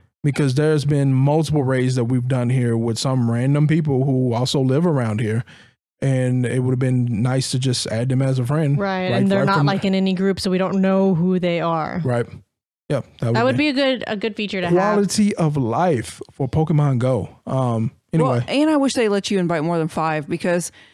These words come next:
Speaker 3: sometimes I don't have time to sit there and be like, "Oh, hey, do you wanna do it? Are you available?" Uh, like, to reach out to, like, all these people.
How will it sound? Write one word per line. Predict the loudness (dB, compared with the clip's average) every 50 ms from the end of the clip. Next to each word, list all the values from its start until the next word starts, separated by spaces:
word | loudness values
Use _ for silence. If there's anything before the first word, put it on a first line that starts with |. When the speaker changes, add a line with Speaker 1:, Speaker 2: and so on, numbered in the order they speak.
| _ _ -4
Speaker 3:
sometimes | -2 0 2 2 2 2 0 0
I | 0 0
don't | 2 2
have | 2 0 0
time | -2 -2 0 0 0 0
to | 0
sit | -2 -2 -4 -2
there | -2
and | -2 -2
be | -2
like, | -4 -6 -6 -4 -2
"Oh, | -2 0
hey, | 0 0 0 -2
do | -2 -2 0
you | 0 0
wanna | 0 0 2
do | 0 0
it? | 0
Are | 0 0
you | 0 0 0
available?" | 0 0 0 0 -2 -2 -2
Uh, | -4 -4 -4 -6 -6 -6
like, | -6 -6 -6 -4
to | -4 -2
reach | -2 -2 -2 -2 -2
out | -4 -4 -4
to, | -4 -6
like, | -4 -6 -6 -6 -6
all | -4 -4
these | -4 -4 -4
people. | -6 -4 -4 -4 -4 -4